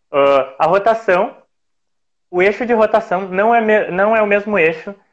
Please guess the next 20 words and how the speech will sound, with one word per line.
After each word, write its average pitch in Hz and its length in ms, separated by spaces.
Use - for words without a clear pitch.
de, 185 880
do 175 80
campo 180 220
magnético. 180 500
Daí 156 220
aqui 180 180
eu 196 80
tenho 196 140
uma 185 80
figura 170 380
pra 180 160
mostrar, 151 520
pra 139 160
facilitar. 139 760
Acho 139 240
que - 60
vai 156 140
dar 143 100
pra 143 160
ver. 127 300